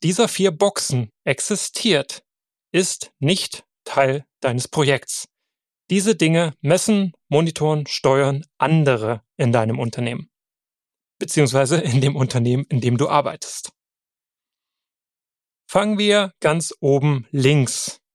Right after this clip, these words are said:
in der ersten Box an. Hier schreibst du bitte Planung rein. Für dein Dashboard bedeutet das, hier vergleichen wir den aktuellen Status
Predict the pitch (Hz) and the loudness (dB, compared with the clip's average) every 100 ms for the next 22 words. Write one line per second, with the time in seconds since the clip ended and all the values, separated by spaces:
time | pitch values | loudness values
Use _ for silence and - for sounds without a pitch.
0 | _ 131 123 143 143 131 127 - 156 151 | _ -4 -2 0 0 0 0 -2 -4 -6
1 | 147 _ _ _ _ _ _ _ _ _ | -8 _ _ _ _ _ _ _ _ _
2 | _ _ - 180 214 - 151 156 - 135 | _ _ -4 0 2 2 0 -2 -4 -2
3 | 135 - 180 - - 135 156 202 170 135 | -2 -2 -2 -4 -8 0 2 4 2 0
4 | 135 135 135 160 _ _ _ _ _ _ | -2 -4 -4 -12 _ _ _ _ _ _
5 | _ _ _ _ _ _ _ _ _ _ | _ _ _ _ _ _ _ _ _ _
6 | _ _ _ - 151 143 208 - - 151 | _ _ _ 0 2 4 0 0 0 0
7 | 151 143 139 151 160 196 - - - 170 | 0 0 0 0 -2 -2 -2 -10 -8 0
8 | 220 220 165 156 147 135 160 151 135 131 | 0 2 0 0 0 2 2 -2 -4 -2
9 | 135 127 135 135 - 175 - - 208 202 | -2 -2 -6 -8 -4 -4 -4 -4 0 2
10 | 208 - 165 143 139 - 180 180 - | 0 0 0 2 0 -2 -2 -4 -10